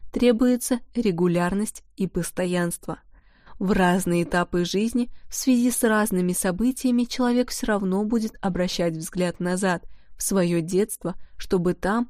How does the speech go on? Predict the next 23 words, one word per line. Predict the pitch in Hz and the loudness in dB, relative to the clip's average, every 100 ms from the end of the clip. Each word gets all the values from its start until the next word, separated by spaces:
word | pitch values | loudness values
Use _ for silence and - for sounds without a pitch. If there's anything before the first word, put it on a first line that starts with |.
| - - | -8 -2
возможно, | 185 185 190 180 170 - - - - - | 2 2 2 2 0 -4 -8 -12 -6 2
найти | 240 240 269 | 2 4 2
ответы | 247 202 233 247 | 2 2 0 2
на | 233 | 0
какие-то | 214 190 - 202 233 | 0 -2 -2 0 2
важные | 202 180 190 202 196 | 2 0 0 0 0
для | 196 | 2
него | 190 185 165 | 2 2 0
вопросы. | 165 170 - 175 170 - 190 - _ _ - | 0 -2 0 -2 -2 -6 -10 -16 _ _ -8
Я | 196 185 208 | -2 2 2
сторонница | 226 247 240 240 233 - 202 - - | 2 0 2 2 0 -2 -6 -6 -4
мягкой | 185 196 240 - 262 269 - | 0 0 -2 -2 -4 -2 -2
и | 220 | 0
бережной | 185 190 202 214 220 | 4 4 4 2 0
поддержки | 226 196 185 170 - | 0 0 2 0 -2
человека | 185 196 175 170 190 - 220 | -6 -2 0 0 -2 -2 0
на | 214 | 0
этом | 170 - 170 | -2 -2 -4
пути. | - 180 - 175 - - _ - - - | -4 -6 -4 -6 -6 -14 _ -20 -18 -6
Кроме | 202 185 175 | 2 2 2
того, | - 180 175 226 - - - | 0 -2 0 -4 -6 -12 -4
важно | 202 220 226 233 | 2 2 4 0
помнить, | 233 233 190 165 165 | 2 2 2 0 -6